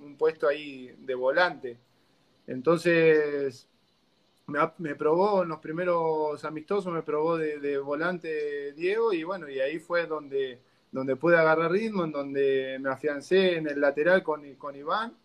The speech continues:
este, en la banda derecha, y, y se pudo dar el, el debut de buena manera, en donde agarré confianza, en donde también la confianza me la dio, eh, Coca, y, y ahí arrancó un poco el tema de,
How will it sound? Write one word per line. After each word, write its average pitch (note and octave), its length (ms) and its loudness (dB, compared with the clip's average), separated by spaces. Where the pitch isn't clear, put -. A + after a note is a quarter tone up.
este, C3 720 -2
en B2+ 60 -8
la C3 80 -2
banda D3+ 260 0
derecha, F#3+ 420 0
y, C3 680 -6
y C3 300 -2
se C#3 160 -4
pudo E3 260 10
dar F3 180 8
el, D#3+ 180 -4
el D3 200 -2
debut E3 400 0
de D#3 120 2
buena E3 300 0
manera, F#3+ 380 2
en E3 80 -6
donde C#3 200 -8
agarré C#3 380 0
confianza, F3 560 -4
en D3 80 -10
donde C3+ 440 -4
también D3 360 -10
la D3+ 100 0
confianza D3 380 -10
me C#3+ 140 -14
la C#3 140 -2
dio, D#3 360 -2
eh, C3+ 320 0
Coca, A3 400 4
y, C3+ 720 -6
y C3 60 2
ahí C#3+ 240 4
arrancó D3+ 840 0
un C#3+ 220 -10
poco D#3+ 300 0
el C#3 100 -2
tema D#3 300 -2
de, B2+ 400 -4